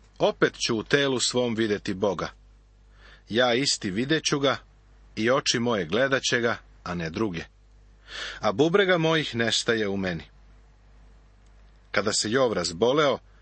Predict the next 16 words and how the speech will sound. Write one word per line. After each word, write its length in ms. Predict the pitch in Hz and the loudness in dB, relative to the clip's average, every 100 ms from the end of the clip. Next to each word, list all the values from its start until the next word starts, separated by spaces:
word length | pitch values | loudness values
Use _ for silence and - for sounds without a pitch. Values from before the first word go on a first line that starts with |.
| - - - - | -20 -20 -20 -10
i 80 | 117 | -2
kada 260 | - 131 120 | 0 2 0
se 140 | 117 | -2
zaprepastio 920 | 101 95 101 - 107 123 - 139 113 | -4 -4 -6 -2 0 0 -2 -2 -2
zbog 280 | 92 95 87 | -2 -4 -2
nevolja 440 | 107 123 123 104 | -2 0 0 0
koje 200 | - 104 | -2 -2
su 160 | 90 85 | -2 -4
ga 100 | 85 | -2
zadesile, 600 | 101 131 143 - 131 110 - _ _ - - | -2 0 0 0 0 -2 -6 _ _ -20 -8
rekao 440 | 104 123 - 143 143 | -2 -2 0 0 0
je 120 | 143 | 0
da 100 | 127 | -2
želi 280 | 95 87 85 | -2 -2 -2
da 140 | 92 | -2
umre. 300 | 107 101 82 | -2 -4 -6